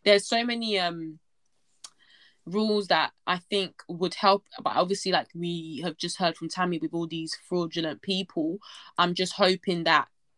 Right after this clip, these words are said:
that aspect, 'cause I think there's definitely a massive flaw with the app and how you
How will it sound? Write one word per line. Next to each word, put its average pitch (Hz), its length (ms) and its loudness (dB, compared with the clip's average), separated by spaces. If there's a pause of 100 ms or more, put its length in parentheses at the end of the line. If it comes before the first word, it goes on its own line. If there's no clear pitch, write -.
(480)
that 185 260 6 (120)
aspect, - 460 -6
'cause - 80 -10
I 170 60 -2
think 208 180 -8
there's 190 160 0
definitely 180 420 -2
a 170 60 -6
massive 175 500 -4
flaw 180 320 -2
with 160 200 -6
the 165 160 -2
app 165 200 4 (500)
and 170 120 0
how 185 200 2
you 170 220 -2